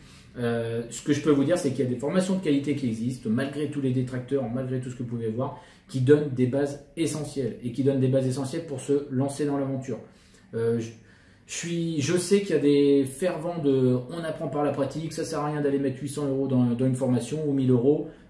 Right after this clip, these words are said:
Euh, oui, ça sert peut-être à rien, euh, dans certains cas, on apprend sur le tas. Dans l'immobilier, attention, attention. De connaître des choses simples au départ, je vous assure que vous allez éviter des catastrophes qui, elles, vont être beaucoup moins simples à gérer.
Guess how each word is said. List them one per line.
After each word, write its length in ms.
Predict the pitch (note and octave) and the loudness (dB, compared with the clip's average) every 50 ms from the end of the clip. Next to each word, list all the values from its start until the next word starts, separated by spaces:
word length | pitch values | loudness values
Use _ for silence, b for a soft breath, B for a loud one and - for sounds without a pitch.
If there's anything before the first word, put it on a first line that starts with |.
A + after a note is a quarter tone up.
| B | B
Euh, 520 | A2 A2 A2 A2 A2 A2 A2 A2 A2 A2 A2 | -4 0 2 2 2 2 2 2 2 0 0
oui, 160 | G#2+ B2+ D3+ | 0 0 0
ça 160 | D3 - C#3 B2+ | 0 -2 -4 -4
sert 220 | - C#3 B2 - | -4 -6 -8 -4
peut-être 240 | - D3 C3+ - - | -2 -2 0 0 0
à 80 | C3+ | -4
rien, 220 | C#3 C#3+ C#3+ D3 D3 | -2 -2 -2 -2 0
euh, 360 | C#3+ C3 B2 A#2+ A#2+ A#2 A#2+ | 0 0 0 0 0 0 -2
dans 160 | B2 B2+ B2+ | 0 2 2
certains 360 | B2+ - - - - D3 C#3+ | 2 0 -2 -6 -4 -4 -4
cas, 340 | B2+ - B2+ C3 C#3+ B2+ D#3 C#3 | -2 -2 0 0 0 0 2 2
on 160 | B2 B2 B2 | 4 4 4
apprend 220 | C3 B2+ - C#3+ C3+ | 4 2 0 -4 -6
sur 160 | - C#3+ B2+ | -2 0 0
le 120 | B2 B2 | 0 0
tas. 300 | - C#3 D3+ D#3 - B B B B B B B _ - - - | 0 -2 -4 -4 -6 B B B B B B B _ -20 -8 -2
Dans 100 | B2+ C3+ | 0 2
l'immobilier, 640 | C#3 C#3 C#3 C#3 C3+ C3+ C3+ C#3+ D3 D#3 E3 - - - - - - - | 2 4 4 4 2 2 4 4 4 4 2 -2 -6 -10 -16 -20 -16 -12
attention, 680 | C3+ C#3 C3+ - - C#3+ B2 - - C#3+ C#3 C#3 - - - | -10 -10 -8 -6 -4 -4 -4 -4 -4 -4 -4 -4 -4 -8 -10
attention. 460 | C#3 C3+ C3 C3+ B2+ - - B2 G#2 - B B B B B B B | -10 -8 -6 -6 -6 -6 -6 -6 -8 -8 B B B B B B B
De 100 | A#2 C3+ | 0 0
connaître 400 | B2+ B2+ - D3 D3 D3 C#3 B2+ | 2 4 6 6 6 6 4 2
des 100 | C3+ C3+ | 2 -2
choses 280 | B2+ - C#3 C3 B2 - | 0 0 -2 -2 -2 -4
simples 380 | - - - D3+ D3+ C#3+ D3+ | -6 -6 -6 -4 -2 2 2
au 40 | C#3+ | 4
départ, 400 | C3+ C3+ B2+ - C#3 C#3 D3 D3 | 4 2 0 0 0 0 0 0
je 60 | A#2 | -2
vous 160 | A#2+ B2+ B2 C3+ | -2 -2 -2 -2
assure 220 | B2 B2+ D#3 B2+ | -2 -2 -4 -4
que 40 | C3 | -2
vous 140 | B2+ B2 B2+ | -2 0 0
allez 140 | B2 A#2+ | 0 0
éviter 280 | A#2+ A#2+ A#2+ B2 D3 C#3+ | 0 0 -2 -2 -2 -2
des 140 | B2+ A#2 A2 | -4 -4 -4
catastrophes 500 | - B2 - B2 A2+ - - E3 - - | -4 -4 -4 -4 -6 -6 -6 -8 -6 -4
qui, 120 | - C3 | -2 0
elles, 120 | C#3 D3 C#3+ | 0 0 0
vont 400 | B2 B2 A#2+ A#2 A#2 A#2 A#2 B2 | 0 0 0 0 0 0 -2 -2
être 160 | B2 - A2 | -2 -2 -4
beaucoup 200 | E3 E3+ - D#3+ | -6 -6 -6 -4
moins 120 | D3 D3 | -4 -4
simples 240 | C#3+ - D#3+ - D3 | -4 -6 -6 -6 -4
à 20 | |
gérer. 280 | B2+ B2+ C3 A#2 G#2 | -4 -2 -4 -4 -6